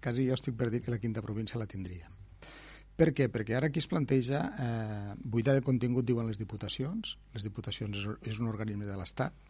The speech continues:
i l'Estat no renunciarà mai a la divisió territorial de l'Estat, que són les diputacions, a la divisió política territorial de l'Estat, que són les diputacions. I, per tant, jo no sé quins continguts haurem de buidar. Els consells comarcals sí que en podem fer els que volguéssim, perquè són una creació del,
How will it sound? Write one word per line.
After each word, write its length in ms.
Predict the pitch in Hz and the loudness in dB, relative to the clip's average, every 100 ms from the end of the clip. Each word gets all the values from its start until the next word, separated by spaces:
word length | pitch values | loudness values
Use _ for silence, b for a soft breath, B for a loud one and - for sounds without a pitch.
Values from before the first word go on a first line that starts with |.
| - - B B B B - | -20 -20 B B B B -4
i 60 | 117 | -2
l'Estat 400 | 117 - 127 - | 0 0 0 0
no 320 | 131 123 131 | 2 6 6
renunciarà 500 | 139 123 120 117 104 | 6 4 2 0 -2
mai 220 | 101 107 127 - - - | -4 -6 -10 -16 -18 -8
a 60 | |
la 100 | 123 107 | -4 -4
divisió 260 | 107 101 | -4 -4
territorial 540 | 101 104 92 92 92 90 - - - B B B - | -4 -6 -6 -8 -8 -10 -18 -20 -20 B B B -6
de 80 | 104 | -4
l'Estat, 360 | 95 - - 98 - - | -4 -4 -2 -4 -4 -8
que 140 | 104 95 - | -4 -2 -2
són 160 | 107 | -2
les 140 | 110 101 | -4 -4
diputacions, 640 | 104 87 92 - 104 - - | -6 -8 -8 -8 -10 -12 -6
a 80 | 95 | -4
la 20 | |
divisió 240 | 104 101 117 | -2 -2 -2
política 320 | 117 117 123 | 0 0 -2
territorial 480 | 110 104 98 101 113 - | -2 -4 -4 -4 -6 -6
de 180 | 123 107 | -8 -6
l'Estat, 240 | 104 113 107 | -6 -8 -6
que 60 | |
són 140 | - 113 | -4 -4
les 80 | 95 | -6
diputacions. 420 | 98 98 - 101 | -8 -8 -6 -4
I, 60 | 104 | -2
per 140 | 117 | 0
tant, 140 | 139 131 | 2 2
jo 80 | 127 | 2
no 60 | |
sé 140 | 131 139 | 2 0
quins 160 | 135 - | 0 -2
continguts 480 | 120 107 107 113 120 | -2 -2 -4 -4 -4
haurem 160 | 113 107 | -4 -4
de 60 | 98 | -6
buidar. 220 | 98 95 B B B B - | -6 -8 B B B B -6
Els 100 | 120 | 0
consells 300 | 131 139 131 | 2 2 2
comarcals 460 | 127 143 131 151 139 | 4 4 4 4 2
sí 60 | |
que 80 | 127 | 0
en 60 | 131 | 2
podem 160 | 139 110 | 0 0
fer 120 | 113 | -2
els 60 | 110 | -4
que 80 | 113 | -2
volguéssim, 400 | 113 110 - 151 | -2 -2 -2 -2
perquè 160 | 165 113 | -2 -4
són 200 | 113 107 | -4 -4
una 140 | 107 | -4
creació 480 | - 107 107 - 139 | -4 -4 -2 -2 -2
del, 300 | 139 113 101 | -2 -4 -6